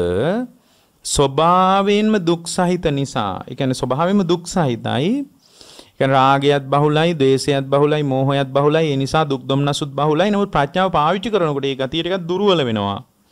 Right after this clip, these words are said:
ඒතර ප්‍රඥාවෙන් අපි රාගේ බලනවා. ඒතර ප්‍රඥාව ඇසුරු කරගෙන රාගේ බලනකොට රාගය කියලා කියන්නේ පින්වත්නි අකුසල ධර්මයක්. ඒ රාගය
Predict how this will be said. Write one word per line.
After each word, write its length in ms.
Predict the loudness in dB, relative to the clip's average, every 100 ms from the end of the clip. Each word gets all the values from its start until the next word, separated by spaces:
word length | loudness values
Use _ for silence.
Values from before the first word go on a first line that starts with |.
| _ -20 -20 -20 _
ඒතර 260 | -2 0
ප්‍රඥාවෙන් 640 | 0 0 0 0 2 2 2
අපි 120 | 2
රාගේ 460 | 2 2 2 0 0
බලනවා. 580 | 2 2 2 2 0 0
ඒතර 220 | 0 -2
ප්‍රඥාව 720 | 0 0 0 -2 0 2 2
ඇසුරු 420 | 2 0 0 0 2
කරගෙන 360 | 2 2 2
රාගේ 400 | 4 4 2 0
බලනකොට 640 | 0 0 2 0 0 -2 0 0 -2 -4 -12 _ -20 -20 _ -4
රාගය 640 | 0 4 4 4 2 2 2 4 4 4 0
කියලා 380 | 0 0 0 0
කියන්නේ 480 | 0 2 2 2 0
පින්වත්නි 560 | -2 -2 0 -2 -2 -2 -2
අකුසල 540 | -2 -2 0 -2 0 0
ධර්මයක්. 680 | 0 0 0 0 0 -2 -2 -6 -8 -10 _ _ _ _ _ _ _ _
ඒ 60 | 0
රාගය 440 | 2 4 2 0